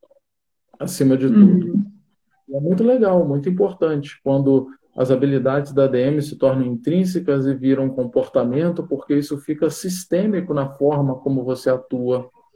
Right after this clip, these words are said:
Speaker 1: é, na organização, com as pessoas, ou até mesmo com o dinamismo. É, por isso, assim, eu vou destacar três pontos, tá, desses fatores relevantes. O primeiro, é, que eu coloco aí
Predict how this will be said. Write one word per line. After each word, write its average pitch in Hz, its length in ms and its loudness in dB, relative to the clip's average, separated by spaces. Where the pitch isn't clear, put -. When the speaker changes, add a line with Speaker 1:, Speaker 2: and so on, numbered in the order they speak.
Speaker 1:
é, 120 220 0
na 123 120 0
organização, 120 960 -2
com 113 60 -8
as 113 100 -10
pessoas, 123 840 -6
ou 139 240 -2
até - 280 -8
mesmo 143 320 2
com 151 140 -4
o - 40 0
dinamismo. 127 580 -4
É, 139 760 6
por 175 220 4
isso, 190 260 0
assim, 165 200 -4
eu 143 160 4
vou 160 120 0
destacar 160 540 0
três 233 280 2
pontos, 135 440 0
tá, 143 180 4
desses 139 260 -4
fatores 139 440 0
relevantes. 120 640 0
O 151 120 -4
primeiro, 139 720 4
é, 131 1000 4
que - 80 2
eu 139 120 4
coloco 139 500 4
aí 156 380 2